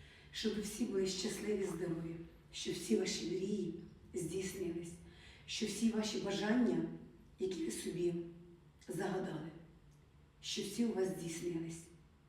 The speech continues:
Саме головне, мої хорошенькі, я бажаю всім, щоб дві тисячі двадцять шостий рік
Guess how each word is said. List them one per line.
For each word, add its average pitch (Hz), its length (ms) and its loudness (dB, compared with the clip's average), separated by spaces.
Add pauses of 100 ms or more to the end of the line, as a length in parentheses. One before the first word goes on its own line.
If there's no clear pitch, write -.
(520)
Саме 220 220 8
головне, 214 340 6
мої 208 280 8
хорошенькі, - 560 -2 (340)
я 196 120 0
бажаю 185 360 0
всім, 208 340 -2 (600)
щоб 208 300 2
дві 175 120 -2
тисячі - 360 4
двадцять 202 320 0
шостий - 520 2
рік - 360 0